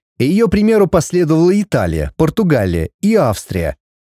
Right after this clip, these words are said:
Каждая надеялась получить кусочек при дележе английских и французских колоний. После консультаций императора, канцлера, короля и президента, входивших в Антанту государств,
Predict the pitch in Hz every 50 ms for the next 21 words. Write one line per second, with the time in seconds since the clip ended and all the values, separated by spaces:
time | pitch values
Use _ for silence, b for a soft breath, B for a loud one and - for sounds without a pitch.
0 | _ _ _ _ _ _ _ - - 190 196 185 143 113 104 117 113 107 107 120
1 | 127 117 107 127 190 208 208 190 190 180 - - - 160 156 143 - - 151 -
2 | - - 139 - - 233 233 175 - 208 - - - 180 190 139 127 139 139 143
3 | 123 127 190 202 160 - 127 127 123 117 160 214 208 - - 226 208 - - -
4 | - 160 - 185 175 143 - - 147 - - - 151 - - 160 139 101 87 73
5 | 73 76 71 - - _ _ _ _ _ _ _ _ _ _ - 185 208 208 165
6 | - 170 160 - - 175 156 - - 170 175 156 - 214 208 180 - - - 123
7 | 110 - - 165 151 131 110 131 131 175 202 196 - - 104 92 85 76 - _
8 | - 190 208 208 165 - - 117 101 101 92 90 82 - - 135 131 127 127 151
9 | 190 190 147 92 - 165 131 117 - 131 131 104 117 113 107 185 220 208 147 -
10 | 98 - - - 139 131 131 175 156 - - 139 - - 123 143 143 127 - 180
11 | 147 113 95 120 98 98 110 - 147 156 196 226 208 156 - - -